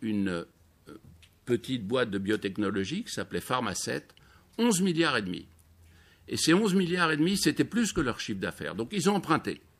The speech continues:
En un an, aux États-Unis, ils ont remboursé cet emprunt. Et grâce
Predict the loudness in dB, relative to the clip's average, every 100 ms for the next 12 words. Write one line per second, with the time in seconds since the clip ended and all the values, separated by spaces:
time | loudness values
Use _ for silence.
0 | -20 -20 _ _ _ -20 -20 _ 6 8
1 | 10 10 10 8 6 4 4 4 4 2
2 | 2 2 0 0 2 2 2 0 0 -2
3 | -2 -4 -4 -6 -8 -14 -14 -20 -20 -20
4 | _ _ -20 -20 -20 -4 -2 -2 2 2
5 | 2 -2 -6